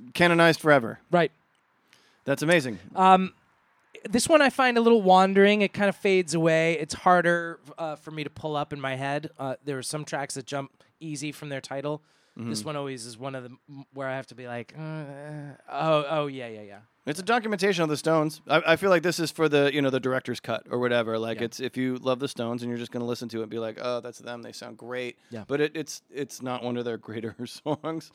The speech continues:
Speaker 2: No.
Speaker 1: Um, it's fine.
Speaker 2: Yeah.
Speaker 1: <laughs> But it's
Speaker 2: Uh,
Speaker 1: still them, and there's still great parts on it.
Speaker 2: And it's, could, you couldn't blame it for it being a little bit hidden because of what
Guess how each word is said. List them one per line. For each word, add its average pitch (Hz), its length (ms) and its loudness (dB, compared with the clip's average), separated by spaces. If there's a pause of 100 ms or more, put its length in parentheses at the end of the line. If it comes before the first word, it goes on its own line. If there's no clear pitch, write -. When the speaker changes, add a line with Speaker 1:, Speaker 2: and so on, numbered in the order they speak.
(280)
Speaker 2:
No. 190 180 0
Speaker 1:
Um, 123 220 -4
it's 147 220 -6
fine. - 380 -4 (100)
Speaker 2:
Yeah. 175 180 -4 (220)
Speaker 1:
<laughs> 156 180 -10 (960)
But 160 120 0
it's 147 140 0
Speaker 2:
Uh, - 20 -2
Speaker 1:
still 196 240 0
them, 160 220 2
and 160 80 -2
there's 151 140 -4
still 170 200 -6
great 147 220 -4
parts - 260 -8
on - 120 -18
it. - 100 -20 (440)
Speaker 2:
And 226 160 2
it's, - 340 -6 (560)
could, 185 340 -14 (420)
you 190 100 -12
couldn't 175 280 -6
blame 156 280 -4
it 127 180 -8
for 123 220 -10
it 123 320 -12
being 123 260 -10
a 117 60 -12
little 120 180 -8
bit 113 260 -8
hidden 160 400 -10
because 127 380 -12
of 110 160 -16
what 110 180 -14